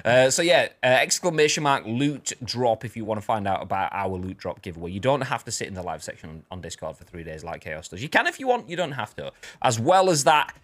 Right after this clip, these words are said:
exclamation mark insert coin. Uh, which,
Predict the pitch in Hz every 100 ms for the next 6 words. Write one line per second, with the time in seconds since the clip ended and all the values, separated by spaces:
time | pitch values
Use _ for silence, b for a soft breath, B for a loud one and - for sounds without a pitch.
0 | _ - - - - 123 104 101 104 -
1 | - 107 104 104 113 - _ 87 85 -
2 | 92 104 - - 170 143 107 82 76 73
3 | 69 67 _ B B - 104 110 110 110
4 | 139 - -